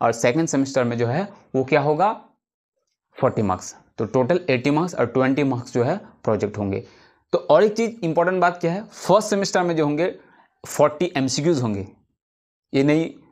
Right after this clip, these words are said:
बिल्कुल नई चीज़ है कि पूरे जो फर्स्ट सेमेस्टर है, इलेवन का हो या फिर ट्वेल्व का हो, तो फर्स्ट सेमेस्टर में क्या होंगे, only एमसीक्यूज़, फ़ोर्टी एमसीक्यूज़। तो एक तरह से बहुत ही ये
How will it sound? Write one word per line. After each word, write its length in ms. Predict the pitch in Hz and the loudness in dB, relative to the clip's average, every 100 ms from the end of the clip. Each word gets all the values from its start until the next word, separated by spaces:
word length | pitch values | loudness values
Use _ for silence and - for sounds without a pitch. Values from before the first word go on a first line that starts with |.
| - | -4
बिल्कुल 240 | 135 180 | 0 2
नई 200 | 151 139 | 2 2
चीज़ 200 | 135 127 | 0 -4
है 240 | 110 101 - _ _ _ | -4 -6 -10 _ _ _
कि 120 | 139 | 0
पूरे 460 | 139 139 165 190 208 | 0 0 2 4 4
जो 140 | 185 | 2
फर्स्ट 300 | 175 - 190 | 0 2 2
सेमेस्टर 400 | - 156 - 135 | 2 -2 0 0
है, 260 | 123 156 - _ _ _ - | 2 0 -4 _ _ _ 0
इलेवन 380 | 135 139 165 160 | 2 2 0 2
का 100 | 165 | 0
हो 180 | 170 | 2
या 120 | 190 143 | 0 0
फिर 160 | 156 | -2
ट्वेल्व 280 | 135 127 120 | 0 0 0
का 140 | 110 | -2
हो, 260 | 104 107 - - - - | -2 -4 -8 -14 -10 -4
तो 60 | |
फर्स्ट 300 | 160 175 180 | 0 2 2
सेमेस्टर 300 | 180 170 - | 0 -2 -2
में 180 | 165 160 | -2 0
क्या 120 | 156 | 2
होंगे, 400 | 147 147 175 214 - - _ _ - | 2 2 0 -2 -6 -20 _ _ 2
only 320 | 156 165 170 202 - | 4 4 0 -2 -2
एमसीक्यूज़, 600 | 131 123 - 156 120 - | -2 -4 -2 0 0 -2
फ़ोर्टी 540 | - 135 135 - 160 135 | -4 0 0 0 -4 0
एमसीक्यूज़। 580 | 123 120 120 123 101 - _ _ _ | -2 -2 0 0 0 -6 _ _ _
तो 60 | 165 - 160 | -4 0 -2
एक 140 | 151 | 2
तरह 140 | 180 | 2
से 160 | 185 196 | 4 0
बहुत 360 | 143 131 165 196 | 0 -2 -2 -2
ही 40 | |
ये 360 | 180 185 180 | 2 2 0